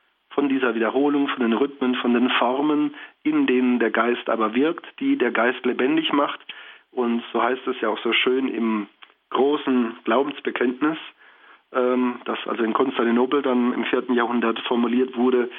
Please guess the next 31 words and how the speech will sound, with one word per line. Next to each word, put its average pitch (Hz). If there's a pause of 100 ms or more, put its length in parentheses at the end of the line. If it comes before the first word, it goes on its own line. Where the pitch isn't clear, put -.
(460)
wo 113
also 113
dieser 117 (220)
uns 135
vielleicht 135 (140)
am 143
Anfang 170
etwas 135 (520)
seltsam 143
anrührende, 123
äh, - (400)
Begriff 143
kommt, 123
also 113 (320)
der -
Heilige 120
Geist, 135 (1200)
der 110
Herr 143
ist - (200)
und 135
lebendig 123
macht. - (800)
Also 113
der 113 (280)
wahrhaft 117
Gott 135
ist -
und 139
dann 131
dieses, 131